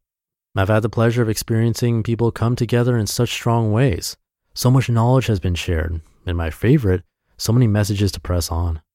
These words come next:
It's been a real ray of light in a time that's felt dark for a lot of us. So retrospectively, I say to myself and to all of us,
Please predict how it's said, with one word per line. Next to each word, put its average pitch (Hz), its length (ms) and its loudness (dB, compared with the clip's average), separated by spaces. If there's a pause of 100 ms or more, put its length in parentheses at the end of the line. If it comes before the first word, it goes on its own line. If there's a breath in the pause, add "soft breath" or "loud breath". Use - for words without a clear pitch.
(580)
It's - 140 -8
been 120 120 0
a 110 80 2
real 104 360 2
ray 98 180 2
of 92 140 -2
light 90 340 -2
in 90 60 -4
a 85 80 -4
time 98 260 -2
that's 95 160 -4
felt 107 300 -4
dark 104 340 0
for - 160 -6
a 82 80 0
lot 90 240 0
of 110 140 0
us. - 260 -10 (640)
So 92 160 0
retrospectively, 98 880 0
I 87 60 0
say 131 160 0
to 151 80 2
myself 95 500 0
and 90 140 -2
to 87 100 -4
all 151 240 4
of 123 80 2
us, 113 260 0